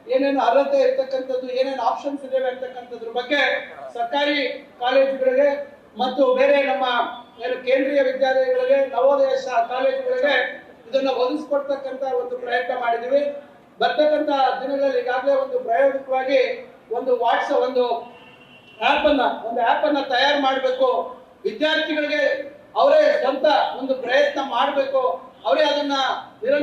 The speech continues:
ಏನು ಅಪ್ಲಿಕೇಶನ್ ಫಾರ್ಮ್ ಫಿಲ್ ಮಾಡ್ತಕ್ಕಂಥ ಪ್ರಯತ್ನ ಆದಾಗ, ಏನು ಇತ್ತೀಚೆಗೆ ನಡೆದಂತ ನಮ್ಮ ಕೌನ್ಸಿಲಿಂಗ್ ನಡೆದಂತ ಸಂದರ್ಭದಲ್ಲಿ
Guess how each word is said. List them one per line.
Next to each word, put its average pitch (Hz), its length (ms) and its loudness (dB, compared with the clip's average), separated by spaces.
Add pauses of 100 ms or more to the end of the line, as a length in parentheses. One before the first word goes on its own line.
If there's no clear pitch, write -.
(240)
ಏನು 269 560 0
ಅಪ್ಲಿಕೇಶನ್ 285 580 -2
ಫಾರ್ಮ್ 269 360 -4
ಫಿಲ್ 285 160 -6
ಮಾಡ್ತಕ್ಕಂಥ 269 560 -2
ಪ್ರಯತ್ನ 262 540 -2
ಆದಾಗ, 262 260 -2 (640)
ಏನು 277 180 2
ಇತ್ತೀಚೆಗೆ 294 500 -2
ನಡೆದಂತ 269 400 2 (580)
ನಮ್ಮ 247 280 2
ಕೌನ್ಸಿಲಿಂಗ್ 285 540 -2
ನಡೆದಂತ 262 380 -4
ಸಂದರ್ಭದಲ್ಲಿ 277 1080 0